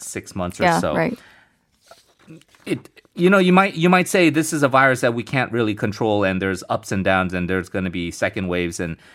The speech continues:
Speaker 1: and what have you. But it feels like we've had a long enough time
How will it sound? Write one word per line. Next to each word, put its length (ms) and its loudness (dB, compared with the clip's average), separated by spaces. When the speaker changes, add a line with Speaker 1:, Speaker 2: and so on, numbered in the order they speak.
Speaker 1:
and 160 -2
what 140 -2
have 280 -2
you. 80 -4
But 240 -6
it 140 -2
feels 240 0
like 200 2
we've 140 0
had 160 0
a 60 -2
long 320 2
enough 240 -2
time 400 -2